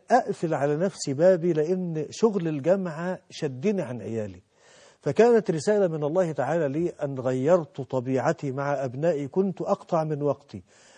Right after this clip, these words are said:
لأجالسهم وأسامرهم وأضاحكهم، وكنت أتعمد أن أقرأ القصص الأدبي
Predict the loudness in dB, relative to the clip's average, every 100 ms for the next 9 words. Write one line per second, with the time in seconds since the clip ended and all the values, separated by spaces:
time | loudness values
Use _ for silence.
0 | _ -2 0 2 2 2 -4 -10 -14 -20
1 | _ -10 -8 -6 -2 0 0 -2 -6 -12
2 | -10 -4 -2 2 2 2 -2 0 0 -2
3 | -6 -20 -20 -6 0 0 0 -2 -2 -2
4 | 2 4 4 2 0 -2 -2 -4 -4 0
5 | 0 2 0 0 -2 -2 -2 0 -2 -2
6 | -2 0 0 2 2 2 -4